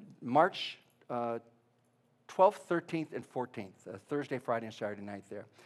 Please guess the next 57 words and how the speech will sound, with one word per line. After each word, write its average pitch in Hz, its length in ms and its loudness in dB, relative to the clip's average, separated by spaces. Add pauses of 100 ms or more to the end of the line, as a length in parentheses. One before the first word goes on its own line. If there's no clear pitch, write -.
(320)
It's - 100 -20
called 110 180 -2
That 127 180 6
Wonder 135 240 0
Boy. 123 300 0
If 120 160 -8
you're 123 140 0
interested, 127 520 -2
you 120 120 -10
can 113 80 -8
go 113 100 -2
to 104 80 -8
that 107 180 0
wonder 131 280 0
boy 123 180 -4
dot 123 260 -2
com, 123 280 -2
or 120 100 -6
you 120 140 -4
can 120 100 -4
go 117 100 2
to 107 60 -2
my 110 140 -2
website, 120 520 2
and 110 100 -6
it's 101 120 -12
on 110 140 -4
the 98 40 -12
front 113 240 -6
page. 107 220 -4
There's 101 160 -8
a 98 40 -6
button 95 280 -4
for, 101 240 -10 (360)
for 113 120 -8
tickets - 340 -10
there. 107 160 -4
Would 110 140 -8
love 139 180 6
to 135 60 -8
see - 180 -8
you. 107 100 -2
You 117 200 -4
would 117 160 -2
love 120 300 4
the, 107 160 0 (380)
the 113 80 -8
show. 101 280 -6 (260)
That 151 240 6
process 175 500 4
for 123 220 -4
me, 110 140 -4
though, 101 240 -4
was 101 360 -4
this 120 180 -4
strong 180 580 -2
feeling, 113 400 -4